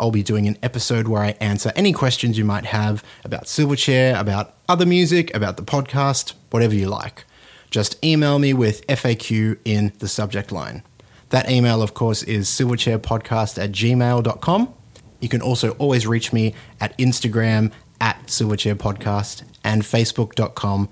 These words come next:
slash silverchair podcast. And as always, if you're enjoying the show, please spread the word. Rating the show five stars and reviewing it in Apple Podcasts really helps, as does following me on social media and engaging with and sharing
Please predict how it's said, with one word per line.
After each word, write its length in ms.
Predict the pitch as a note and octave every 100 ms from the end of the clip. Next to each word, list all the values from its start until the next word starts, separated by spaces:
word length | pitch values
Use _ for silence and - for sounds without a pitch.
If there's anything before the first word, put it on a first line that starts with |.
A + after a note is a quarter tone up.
| -
slash 560 | - G#2 G2 G2 - -
silverchair 540 | - G2+ F#2+ F#2+ F2+
podcast. 580 | F2+ D#2 - - - - - - - _ _ -
And 200 | B2 A#2+
as 160 | A#2+
always, 300 | A2+ B2 C#3+
if 180 | B2 G#2+
you're 140 | A#2
enjoying 360 | A2 G#2+ A#2 A#2
the 80 | G#2+
show, 280 | - C#3+ C#3+
please 420 | - C3 B2 A#2
spread 300 | - A2+ G#2
the 80 | G#2
word. 460 | A#2 C#3+ F#3+ F3 -
Rating 340 | A#2 A#2+ A#2+
the 80 | A2+
show 240 | G#2 A#2+ A2+
five 340 | - D3+ C3+
stars 460 | - C3 B2+ A#2+ -
and 240 | G#2+ A2
reviewing 380 | G#2 A2+ A2+ A2
it 180 | G#2+ - -
in 140 | - G#2
Apple 260 | G#2+ G#2+
Podcasts 640 | G2 A#2 A2 A2 G#2+ - -
really 300 | - G#2+ G#2+
helps, 480 | G2+ B2 E3 - - - - - -
as 240 | B2+ C#3+
does 220 | C#3+ C3+
following 340 | - C3 B2+ B2
me 80 | A#2+
on 120 | A2
social 320 | A#2 G#2+ G#2+
media 400 | A#2+ C#3 C3+ C3
and 160 | A#2+ A2+
engaging 560 | G#2+ A2 A#2 A2+ A#2
with 320 | A#2 A2 G#2+ -
and 220 | A2 G#2
sharing 720 | - - G#2+ G#2 G#2 G2+ G2+